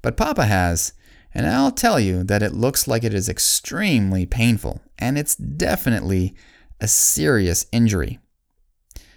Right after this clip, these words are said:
But the weird thing is, the Bible doesn't say that the stranger hit Jacob's hip really hard to dislocate it. It says that the stranger just touched his hip.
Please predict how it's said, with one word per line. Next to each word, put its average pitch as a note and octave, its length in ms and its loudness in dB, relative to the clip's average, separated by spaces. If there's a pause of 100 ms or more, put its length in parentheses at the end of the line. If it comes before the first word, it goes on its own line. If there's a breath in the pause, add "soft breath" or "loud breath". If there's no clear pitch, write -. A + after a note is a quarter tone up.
(420 soft breath)
But C#3+ 120 -2
the D3+ 80 0
weird A3+ 280 2
thing E3+ 180 2
is, A2 440 2 (240)
the - 80 -8
Bible C4+ 340 0
doesn't C#3+ 240 0
say C#3 420 2
that A#2 160 -2
the G2+ 60 -6
stranger A#2 560 -2 (200)
hit - 560 -4 (440 soft breath)
Jacob's G#2+ 440 -2
hip - 320 -4 (180)
really G#2+ 440 2
hard G2+ 520 0 (120)
to - 80 -6
dislocate G2 520 0
it. - 220 -2 (840 loud breath)
It C#3 160 0
says F#3 460 2
that F#3+ 120 -4
the - 100 -4
stranger A#2 400 2
just G#2+ 380 0 (220)
touched - 460 -2
his F#2+ 160 -2
hip. - 240 -8